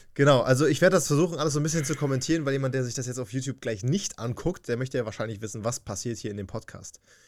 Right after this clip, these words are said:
Ich hoffe, dass es nicht allzu laut wird, denn Drohne fliegen ist, wie du gerade schon gesagt hast, eine laute Geschichte. Ähm, ich hoffe auch, dass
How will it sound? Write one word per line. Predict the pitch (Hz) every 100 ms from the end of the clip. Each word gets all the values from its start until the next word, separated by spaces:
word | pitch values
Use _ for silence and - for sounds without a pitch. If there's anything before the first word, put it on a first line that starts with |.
| _
Ich | -
hoffe, | 170 170
dass | 160
es | 143
nicht | 143 -
allzu | 156 -
laut | 131 147 143
wird, | 160 131
denn | 127 131
Drohne | - 123 117 135
fliegen | 131 131 123
ist, | 131 131 -
wie | 110
du | 123
gerade | 107 117
schon | 117 120
gesagt | 107 117 123
hast, | 113
eine | 113
laute | 110 127 139 120
Geschichte. | 113 135 - 185 - _ _ _ _ _
Ähm, | 123 127 127 127 123 - _ _ _ _ _
ich | -
hoffe | 143 - 170
auch, | 143
dass | - 131 -